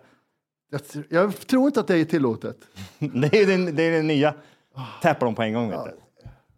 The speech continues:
Speaker 1: Nej, så jag
Speaker 2: Mjölk,
Speaker 1: fick,
Speaker 2: mjölk, mjölk,
Speaker 1: jag,
Speaker 2: mjölk,
Speaker 1: jag, men
Speaker 2: mjölk.
Speaker 1: jag körde med vitbälte där nu och det var ju halvkul.
Speaker 2: Vet du vad det sjukaste jag såg idag på gymmet, eller?
Speaker 1: Nej.
Speaker 2: Det kom in en tjej, hon ha-, alltså hon, eh, vad kan hon vara? Typ, så här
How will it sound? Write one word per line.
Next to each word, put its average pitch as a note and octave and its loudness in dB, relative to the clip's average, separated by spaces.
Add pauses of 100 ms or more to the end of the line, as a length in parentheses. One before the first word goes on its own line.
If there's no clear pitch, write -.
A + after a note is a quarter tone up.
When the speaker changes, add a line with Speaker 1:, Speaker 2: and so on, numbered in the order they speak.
(140)
Speaker 1:
Nej, F3 0
så D#3 4
jag - 6
Speaker 2:
Mjölk, F#3 2
Speaker 1:
fick, G#3+ 2
Speaker 2:
mjölk, D3+ -6
mjölk, D3+ 4
Speaker 1:
jag, D#3+ 4
Speaker 2:
mjölk, D#3 4
Speaker 1:
jag, D#3 6
men - 6
Speaker 2:
mjölk. C#3+ 4
Speaker 1:
jag C3+ 2
körde A#2 2
med A#2+ 2
vitbälte A#2+ -2
där A#2 0
nu G#2+ -2
och F#2+ -12
det A2 -8
var G2 -8
ju F#2+ -12 (120)
halvkul. F#2 -14
Speaker 2:
Vet B2 0
du A#2+ 0
vad B2 4
det B2 2
sjukaste A#2+ -2
jag C3 0
såg A2 -2
idag G#2+ -2
på G#2+ -8
gymmet, G2 -8
eller? A2 -6 (140)
Speaker 1:
Nej. G2+ -16 (200)
Speaker 2:
Det A#2+ -6
kom F3 -2
in C#3 2
en A2+ 0
tjej, C#3 0
hon A#2 0
ha-, C3 0
alltså B2+ -2
hon, C3+ 0
eh, B2+ 0 (720)
vad G#2+ -8
kan B2 -2
hon B2 0
vara? A2+ -2
Typ, - -10
så D3 0
här C3 0